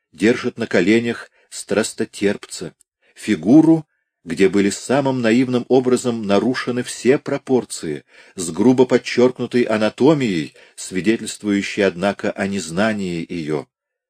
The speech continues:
В поникшую голову Спасителя впиваются тернии, лицо и тело забрызганы и замараны кровью, вишнёвые сгустки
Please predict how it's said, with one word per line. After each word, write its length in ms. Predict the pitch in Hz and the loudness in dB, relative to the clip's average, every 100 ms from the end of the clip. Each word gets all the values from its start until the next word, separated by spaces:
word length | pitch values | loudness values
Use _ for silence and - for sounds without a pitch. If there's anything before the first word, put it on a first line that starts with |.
| _ _ | _ _
В 160 | - - | -20 -6
поникшую 640 | 104 95 110 - - 101 90 | -2 -2 -4 -8 -2 -2 2
голову 400 | 95 104 101 101 | 2 2 -2 -6
Спасителя 840 | - 95 - 107 - 104 101 98 _ _ | -6 -6 -4 -8 -4 0 0 0 _ _
впиваются 720 | - - 123 98 101 95 - | -10 0 2 4 2 0 -8
тернии, 640 | - - 113 104 92 73 65 _ _ _ _ - | -6 0 0 0 -6 -8 -12 _ _ _ _ -6
лицо 400 | 90 101 - 117 | -2 -2 2 4
и 100 | 120 | 4
тело 380 | - 120 123 117 | 4 2 4 2
забрызганы 760 | 117 104 113 123 - 120 120 | 2 0 2 2 2 -2 -2
и 140 | 123 117 | -2 -2
замараны 560 | 107 101 113 123 117 | -2 0 0 -2 -4
кровью, 720 | 101 - 101 135 117 85 69 _ _ _ - | -6 0 4 4 2 -6 -8 _ _ _ -4
вишнёвые 580 | 87 - 92 101 95 92 | -2 -2 0 2 2 0
сгустки 600 | 76 101 - - 92 | -2 -6 -6 -2 -2